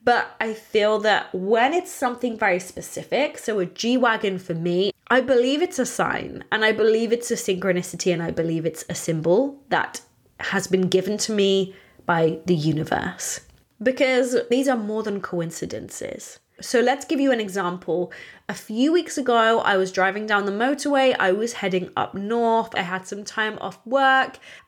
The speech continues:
And when I do this, when I'm going away, I'm just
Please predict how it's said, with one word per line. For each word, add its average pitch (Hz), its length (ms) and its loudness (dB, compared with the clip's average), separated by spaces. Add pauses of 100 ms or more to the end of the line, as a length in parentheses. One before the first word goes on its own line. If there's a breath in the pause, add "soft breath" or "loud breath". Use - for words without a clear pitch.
And 226 420 2
when 285 600 0
I 220 180 0
do 214 180 -6
this, 208 240 0
when 202 140 -2
I'm 185 100 -4
going 208 300 -2
away, 240 580 2 (240 loud breath)
I'm 226 160 0
just 254 220 -4